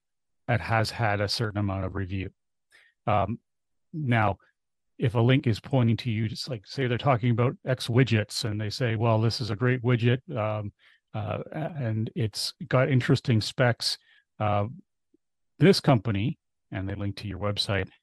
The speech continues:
discusses those specs in detail if you're more interested, or, and, and some of the, some of the key points are da, da, da, da, da. Well, that's a great link. It's something that they're, they've signaled that you are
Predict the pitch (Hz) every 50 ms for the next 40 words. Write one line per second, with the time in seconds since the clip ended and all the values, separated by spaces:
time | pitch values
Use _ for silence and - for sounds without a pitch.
0 | _ _ _ _ _ - 131 - - - - 135 139 - - 123 104 - 113 104
1 | 98 - - - - 107 104 - - 107 98 101 92 120 117 117 - - 110 101
2 | 98 95 - 107 101 95 104 98 131 135 113 98 98 104 107 - 101 92 - -
3 | 110 95 95 98 95 107 - - 170 117 107 139 135 110 123 139 - - 143 127
4 | 113 113 - _ - _ - - - 170 139 120 117 - _ - - - 139 -
5 | - 123 113 110 - - 117 107 101 107 113 - _ _ _ - - 95 - 92
6 | - - 92 - 98 - 175 208 165 120 - - - - - - - _ _ -
7 | 139 123 175 175 - 190 147 147 151 139 127 120 113 117 110 92 - - - 135
8 | - - - 160 156 - 170 151 139 131 123 - - 120 110 107 123 _ _ _
9 | _ _ _ _ _ _ - 135 127 120 107 104 _ _ _ _ _ _ _ _
10 | _ _ _ _ _ _ _ _ _ _ _ _ - - - - 185 180 175 170
11 | 180 170 165 156 127 143 123 135 123 123 123 127 139 - 113 110 110 107 107 120